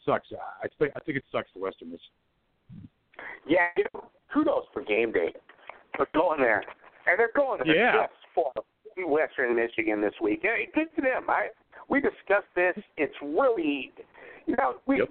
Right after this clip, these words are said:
Speaker 2: we don't know how it's all gonna lay out. I mean, right now, nobody seems, besides Roll Tide, everybody just seems like we're saying it's hot potato.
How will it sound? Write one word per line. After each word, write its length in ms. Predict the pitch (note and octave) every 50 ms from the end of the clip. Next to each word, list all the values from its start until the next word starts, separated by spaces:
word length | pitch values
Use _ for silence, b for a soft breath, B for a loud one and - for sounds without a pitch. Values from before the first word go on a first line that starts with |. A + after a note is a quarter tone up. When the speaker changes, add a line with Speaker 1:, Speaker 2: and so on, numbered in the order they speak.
| G#3
Speaker 2:
we 100 | A3 C4+
don't 220 | C4+ C4 A#3+ A3+ G3
know 200 | F#3+ F#3+ F#3 E3+ D#3
how 140 | E3+ E3+
it's 100 | D#3 - -
all 180 | D#3+ D3 D3 C3+
gonna 180 | B2+ B2+ B2
lay 200 | A#2+ A#2 A2+ G#2+
out. 220 | G2 F2+ E2 E2+ - -
I 140 | C3 C#3
mean, 180 | C#3 C#3 C#3 C#3+
right 220 | C#3 D3+ E3 E3+ -
now, 160 | D3+ D#3+ D#3+ D#3 C#3+
nobody 380 | C#3 D#3 - - C#3+ B2 A2 - -
seems, 220 | B2+ B2 A#2 A2+ A2+ - - - _ _
besides 420 | - A#2 A#2 - - D#3 D3+ C#3 - C3
Roll 180 | C#3+ C#3+ C#3 B2+
Tide, 360 | - - E3 D#3 A#2+ A2+ A2 - _ _ _ _ _ _ - -
everybody 500 | B2+ C#3+ E3 F#3 F3+ - D#3+ E3 D#3 D3+
just 240 | C#3+ D#3+ D3+ - -
seems 240 | E3+ E3+ D#3 C3+
like 200 | C3 D#3 D#3 D3 - -
we're 160 | D3+ C#3 C#3 -
saying 160 | F#3 G3 E3 C#3+
it's 120 | C#3+ C#3+
hot 180 | D3+ D#3+ D#3 -
potato. 380 | - - D3+ F3+ G3+ F3 -